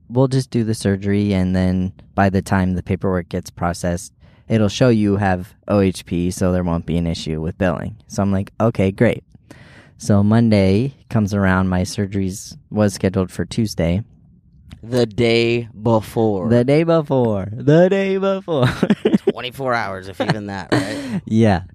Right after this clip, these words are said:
Speaker 1: The scheduler calls me and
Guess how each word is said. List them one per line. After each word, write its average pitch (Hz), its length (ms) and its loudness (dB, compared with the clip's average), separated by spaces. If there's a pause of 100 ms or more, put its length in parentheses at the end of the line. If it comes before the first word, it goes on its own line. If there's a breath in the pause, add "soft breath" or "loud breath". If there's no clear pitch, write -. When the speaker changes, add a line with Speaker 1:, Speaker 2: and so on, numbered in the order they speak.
(220)
Speaker 1:
The 110 800 2
scheduler 107 500 -2
calls 95 380 -2
me 98 440 0 (140)
and 95 760 0